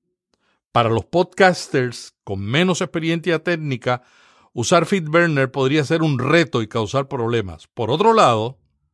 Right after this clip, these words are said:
y esto es importante, Feedburner, aunque está ahí,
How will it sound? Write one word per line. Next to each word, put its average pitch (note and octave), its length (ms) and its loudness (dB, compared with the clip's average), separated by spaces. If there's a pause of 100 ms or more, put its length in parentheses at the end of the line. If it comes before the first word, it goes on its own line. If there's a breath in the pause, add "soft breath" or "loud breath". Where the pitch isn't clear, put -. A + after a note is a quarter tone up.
(640)
y G#2 80 -8
esto G2 160 -4
es D3 60 0
importante, C3 680 -4 (600)
Feedburner, E3 1040 0
aunque G#2+ 320 -12
está - 260 0
ahí, C3+ 440 0